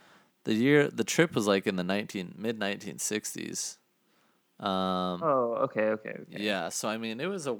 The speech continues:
Speaker 1: it was a
Speaker 2: So,
Speaker 1: long, it was a good
Speaker 2: it
Speaker 1: run.
Speaker 2: was a
Speaker 1: They
Speaker 2: while.
Speaker 1: raised kids, you know. They had a family. They made a
Speaker 2: Oh.
Speaker 1: billion dollars. <laughs>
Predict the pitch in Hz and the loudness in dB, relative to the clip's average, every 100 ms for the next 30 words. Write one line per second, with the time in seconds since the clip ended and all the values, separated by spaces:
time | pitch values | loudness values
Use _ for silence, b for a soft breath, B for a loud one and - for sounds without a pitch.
0 | - 160 190 160 139 120 110 131 156 139 | -8 -10 -4 2 4 4 0 -6 -6 -4
1 | 113 98 95 139 120 117 104 104 104 - | -2 -2 0 0 0 -2 0 0 -2 -4
2 | 101 98 110 - 101 95 107 - b b | -4 -4 -4 -6 -4 -4 -4 -8 b b
3 | b b b _ - 95 85 - 104 110 | b b b _ -4 -2 -2 0 0 0
4 | 110 107 110 107 107 - 90 90 90 90 | 0 2 2 2 0 -4 -2 0 0 0
5 | 80 82 80 90 113 120 117 117 - - | -2 0 0 2 4 6 4 4 0 -6
6 | - | -8